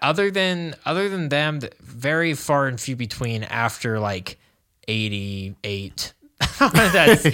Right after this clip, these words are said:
Speaker 1: even
Speaker 2: Yeah.
Speaker 1: worth anything
Speaker 2: Yeah.
Speaker 1: Christmas music wise. There might be, like, one song here and there, like, "Oh, okay."
Speaker 2: Yeah.
Speaker 1: All right.
Speaker 2: Yeah. Yeah, yeah, yeah, yeah.
Speaker 1: But, okay, so Christmas music is on your list.
Speaker 2: It is on my list. And that's my number three.
Speaker 1: Okay.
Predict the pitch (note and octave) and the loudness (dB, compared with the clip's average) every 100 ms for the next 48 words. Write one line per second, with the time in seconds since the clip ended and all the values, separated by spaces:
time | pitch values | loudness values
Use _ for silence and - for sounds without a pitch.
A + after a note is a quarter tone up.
0 | E3 D3+ D3 A2 C3 C3 - A#2+ A#2+ A2+ | 2 2 2 2 2 0 -4 -6 -6 -4
1 | A2+ A2+ G#2 A2 G#2+ F#2+ G#2+ G2 G2+ G2+ | -2 -2 -2 -4 -8 -10 -8 -10 -8 -6
2 | G2+ G#2 - - - - - E3+ G3 F#3 | -6 -8 -14 -20 -18 -18 -4 2 4 4
3 | D#3+ C3+ B2+ C3 B2 A2 B2 A2 A#2 A2+ | 2 2 0 -2 -2 0 0 0 -4 -4
4 | G#2+ G#2+ A2 - C#4 D#4+ E4 D#4 - G#3 | -4 -4 -6 -6 -6 -2 -2 -2 0 0
5 | G#3 B3+ C3+ C#3 G2+ E2 _ - E3 A#3+ | 0 -4 -2 2 2 -2 _ -10 -6 -4
6 | G#3+ A#3 A2+ G#2 - - _ _ _ _ | -4 -6 -6 -6 -6 -12 _ _ _ _
7 | _ _ D3 D#3+ D3+ C3 A2 F#2 F2+ - | _ _ -8 0 2 4 4 0 -4 -8
8 | - - D2 - _ _ - - F3+ D3+ | -16 -12 -12 -12 _ _ -18 -2 0 0
9 | - - C3+ E3+ D#3 F3+ D#3 D#3 B2+ B2 | -2 -6 -2 -2 -2 -4 -4 -2 -2 -2
10 | B2+ A#2 F2+ F#2+ - - - _ - - | -2 -6 -6 -8 -10 -12 -20 _ -8 -2
11 | A2+ G#2+ G2+ G2 F#2+ E2+ - - _ _ | 0 0 0 -2 -4 -8 -10 -16 _ _
12 | _ _ _ _ _ - G#2 G2 - - | _ _ _ _ _ -10 -6 -4 -6 -6
13 | G2 F#2 F2+ F#2 D2 C#2 - C#3 | -6 -6 -8 -10 -10 -12 -8 -6